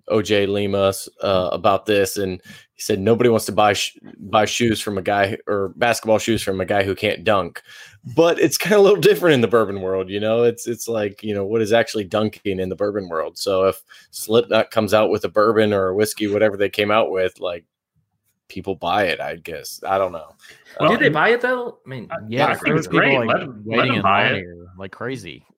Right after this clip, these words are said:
Speaker 2: There, there,
Speaker 4: They were
Speaker 2: there's
Speaker 4: like
Speaker 2: more for me of, of what I want. If, if they're gonna leave my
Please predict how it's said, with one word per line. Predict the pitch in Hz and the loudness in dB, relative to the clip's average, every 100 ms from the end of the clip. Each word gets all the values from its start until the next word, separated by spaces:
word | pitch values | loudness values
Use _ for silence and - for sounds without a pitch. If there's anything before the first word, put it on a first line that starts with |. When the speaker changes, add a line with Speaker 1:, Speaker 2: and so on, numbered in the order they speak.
| _ | _
Speaker 2:
There, | 143 | -10
there, | 151 143 | -2 -2
Speaker 4:
They | |
were | 135 | 0
Speaker 2:
there's | 147 | -2
Speaker 4:
like | 110 139 | -2 -2
Speaker 2:
more | 175 | -2
for | 175 160 131 | 2 2 4
me | 139 202 127 | 2 0 0
of, | 107 104 - | 0 -4 -10
of | 127 117 | -10 -4
what | 131 | 0
I | 123 | 0
want. | 113 107 160 101 90 143 | 0 -2 -4 -4 -2 -2
If, | 107 101 - - | -2 -4 -8 -6
if | 135 220 160 | 0 2 2
they're | 143 | 2
gonna | 165 143 | 2 2
leave | 127 127 123 123 117 156 | 2 2 2 2 -4 -4
my | 123 117 110 | 0 2 2